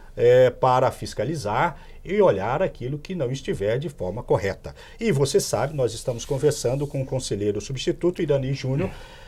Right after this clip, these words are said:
que tem falado sobre pontos importantes, principalmente da orientação das boas práticas para os municípios em momento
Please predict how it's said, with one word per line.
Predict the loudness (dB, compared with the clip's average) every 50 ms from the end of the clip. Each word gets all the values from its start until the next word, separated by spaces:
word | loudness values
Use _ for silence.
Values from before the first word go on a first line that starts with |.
| -18 -16 -10 -2
que | -2 0
tem | 2 4 4 4
falado | 4 6 6 6 8 8 6 6 4 2 0 0 -2 -4
sobre | -8 -4 2 4 4 4 4 2 -2
pontos | -2 0 -2 -2 -2 -2 -4 -4 -4
importantes, | -4 -4 0 0 0 0 2 2 2 4 2 2 0 -6 -14 -16 -18 -20 -20 -20 -20 -12 0 2
principalmente | 4 4 4 2 -2 -4 -4 2 4 4 4 4 4 2 0 0 0 -2 -4 -6 -6 -8 -8 -10
da | -4 0 2 4 6 6 4 4 2
orientação | 2 2 4 4 4 2 2 2 2 0 0 -2 -2 -2 0 0 2 2 0 0
das | 0 -2 -2 -2 -2
boas | -2 0 2 2 2 2 -2 -8 -14 -18 -20 -6 -2
práticas | 2 4 4 4 2 0 -4 -10 -10 -4 -2 0 0 0 -2 -6
para | -6 0 2 2 4 4 4
os | 2 0
municípios | -2 -4 -6 -6 -6 -8 -8 -8 -8 -6 -6 -6 -2 0 0
em | 0 0
momento | 0 -2 -2 -2 0 0 0 0 -2 -4 -4 -4 -4 -4